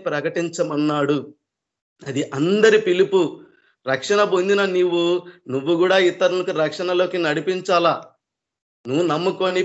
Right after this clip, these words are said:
ప్రార్థన చేసుకొని నీ జీవితం నువ్వు చక్కబెట్టుకోవడం కాదు ఆయన నీకు, ఆయన సత్యంని నీకు ఎందుకు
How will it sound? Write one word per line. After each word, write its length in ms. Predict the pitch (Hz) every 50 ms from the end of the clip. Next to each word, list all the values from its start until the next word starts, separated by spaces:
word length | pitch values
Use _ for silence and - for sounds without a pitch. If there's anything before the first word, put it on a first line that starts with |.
| -
ప్రార్థన 360 | 185 156 147 156 156 165 180 180 170
చేసుకొని 440 | 180 180 175 180 - 185 175 175 175
నీ 140 | 151 147 170 170 139
జీవితం 300 | 156 175 175 170 190 185 180
నువ్వు 160 | 175 165 -
చక్కబెట్టుకోవడం 680 | - 135 - - 175 - - 175 - - 185 185 180 180 170
కాదు 280 | 151 151 151 156 160 180 185
ఆయన 160 | 175 165 165 160 147
నీకు, 220 | 143 143 147 120 117 - - _ _ _ _ _ -
ఆయన 160 | 131 147 156 147 -
సత్యంని 480 | - 139 131 - - 202 190 190 190 190 190
నీకు 140 | 185 180 175 151 139
ఎందుకు 300 | 151 156 180 175 190